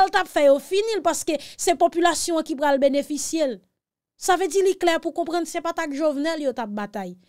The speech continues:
Mais ça va, yo t'a bataille. Pendant yo bataille ensemble, avant, pour situation là, vous pas changer, yo fort bataille contre propre tête ou encore.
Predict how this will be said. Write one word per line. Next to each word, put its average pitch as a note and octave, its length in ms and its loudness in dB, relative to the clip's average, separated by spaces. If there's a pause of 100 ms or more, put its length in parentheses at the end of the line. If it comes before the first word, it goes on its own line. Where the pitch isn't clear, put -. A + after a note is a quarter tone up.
(140)
Mais D#4 140 0
ça C#4 320 0
va, A#3+ 400 4
yo C#4+ 100 6
t'a C4 160 -2
bataille. A3 460 -6 (260)
Pendant G4 300 6
yo E4 160 4
bataille D#4 340 2
ensemble, C#4 340 -2
avant, B3 460 2
pour B3+ 180 -6
situation D#4+ 760 0
là, A#3+ 160 0
vous A3 160 -8
pas F4 240 0
changer, F4 340 -2 (220)
yo D#4 160 6
fort E4+ 340 4
bataille C#4+ 380 -2
contre C#4 200 -10
propre C4 280 -4
tête E4 280 -8
ou A#3+ 140 -4
encore. F#3+ 360 -12